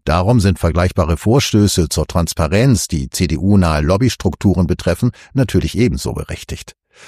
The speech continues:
Lobbystrukturen für Konzerne und Steuersenkungen brauchen tendenziell weniger Förderung. Ihre Partner verfügen oft über starke finanzielle Mittel und sind kampagnenfähig. Es ist eine Gratwanderung.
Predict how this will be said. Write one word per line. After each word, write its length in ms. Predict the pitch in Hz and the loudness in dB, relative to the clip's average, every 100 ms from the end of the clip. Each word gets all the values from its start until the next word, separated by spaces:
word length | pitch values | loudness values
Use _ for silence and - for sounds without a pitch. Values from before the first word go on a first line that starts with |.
| - | -4
Lobbystrukturen 960 | 101 127 165 - - 131 - 147 139 117 | 2 4 4 2 0 -2 2 2 2 0
für 160 | 120 | 0
Konzerne 580 | - 113 - 123 143 147 | 0 -2 0 0 2 2
und 160 | 113 107 | 2 0
Steuersenkungen 920 | - 120 135 101 104 98 101 95 92 | 0 2 2 2 2 2 2 2 2
brauchen 400 | - 131 110 95 | 2 0 2 0
tendenziell 720 | - 98 87 - 101 87 73 | 2 2 0 0 0 0 2
weniger 340 | 113 110 76 71 | 2 2 0 -2
Förderung. 600 | - 76 65 64 73 71 - - | -2 0 0 -2 -2 -4 -8 -10
Ihre 220 | - 101 92 | -2 0 2
Partner 400 | 101 101 143 - | 0 0 0 0
verfügen 420 | 110 - 131 117 | -2 0 0 2
oft 320 | - 120 - | 0 -2 0
über 180 | 92 87 | 0 0
starke 460 | - 107 104 98 | 0 -2 -2 -2
finanzielle 580 | 87 95 87 78 95 85 | 0 2 2 0 0 2
Mittel 300 | 101 143 104 | 2 2 2
und 220 | 123 160 | 2 0
sind 180 | - 85 | 0 -2
kampagnenfähig. 1040 | - - - 85 67 - - - - - - _ _ - - | -2 -4 -2 -2 -2 -8 -8 -8 -8 -12 -18 _ _ -20 -10
Es 140 | - 110 | -2 2
ist 180 | 151 127 | 2 2
eine 180 | 120 | 2
Gratwanderung. 1000 | 104 85 98 107 - 71 62 - - 60 | 2 0 0 -2 -2 -2 -2 -6 -8 -10